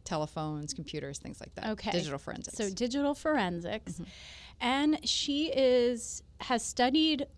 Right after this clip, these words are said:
Speaker 2: w-, the Wiccan religion for eight years?
Speaker 1: Eight years, yeah.
Speaker 2: Going on nine.
Speaker 1: Yep.
Speaker 2: 'Cause you've said nine before, so
Speaker 1: Yeah.
Speaker 2: eight-ish going
Speaker 1: Yeah,
Speaker 2: into
Speaker 1: twenty twenty makes it nine.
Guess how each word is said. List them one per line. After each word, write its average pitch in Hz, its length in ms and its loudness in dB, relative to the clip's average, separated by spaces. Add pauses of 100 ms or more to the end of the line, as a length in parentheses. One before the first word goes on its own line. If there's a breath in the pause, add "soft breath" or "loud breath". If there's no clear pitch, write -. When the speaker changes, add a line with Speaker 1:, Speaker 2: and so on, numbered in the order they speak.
Speaker 2:
w-, 220 380 0
the 208 180 2
Wiccan 254 600 2
religion 185 880 -2
for 175 800 0 (240)
eight 294 300 -2
years? 392 260 0
Speaker 1:
Eight 208 160 6
years, 151 340 -4
yeah. - 60 -10 (260)
Speaker 2:
Going 226 360 2
on 196 200 0
nine. 170 480 -4
Speaker 1:
Yep. - 140 -8 (100)
Speaker 2:
'Cause 190 200 -8
you've 190 160 -8
said 196 280 -2
nine 170 380 -2
before, 147 380 -8
so 170 160 -4
Speaker 1:
Yeah. 120 180 -4
Speaker 2:
eight-ish 180 640 -2
going 165 320 -4
Speaker 1:
Yeah, 170 80 0
Speaker 2:
into 175 100 0
Speaker 1:
twenty 233 200 8
twenty 208 260 6
makes 175 260 2
it - 100 -4
nine. 143 400 -6